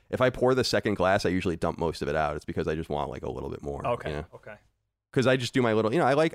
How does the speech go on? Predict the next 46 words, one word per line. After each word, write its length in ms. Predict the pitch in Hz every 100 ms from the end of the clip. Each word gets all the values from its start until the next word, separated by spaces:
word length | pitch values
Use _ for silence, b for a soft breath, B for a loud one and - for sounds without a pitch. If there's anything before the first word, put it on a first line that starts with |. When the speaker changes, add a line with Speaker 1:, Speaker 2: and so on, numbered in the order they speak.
| -
Speaker 1:
I, 60 |
but 280 | 123 135 139
I, 80 | 123
I, 40 | 127
I 100 | 123
feel 160 | -
like 160 | 143 131
a 40 |
Coke 300 | - - 123
or 60 | 117
a 40 |
Pepsi 300 | 98 101 -
with 140 | 90 82
a 20 |
meal 300 | 82 80 58
is, 80 | -
like, 260 | - - _ _ _ -
that's 140 | -
my 180 | 170 143
Speaker 2:
Oh, 40 |
Speaker 1:
shit. 120 | 127
Speaker 2:
you 80 | 143
know, 120 | 180
Speaker 1:
I 80 | 214
love 20 |
Speaker 2:
it's 140 | 165 -
Speaker 1:
that. 40 |
Speaker 2:
so 140 | - 226
crazy 500 | - - 202 208 123
that 160 | 117
that's 160 | 123 123
what 80 | 110
you're 80 |
talking 260 | 135 190 165
about, 140 | 110
'cause 140 | 123 117
that's 200 | 143 -
what 120 | 165
I 80 | 151
was 100 | 139
just 260 | 131 127
thinking. 240 | - 175 127
I 60 |
was 140 | 98 104
brew-, 280 | - 135 110
I, 160 | 113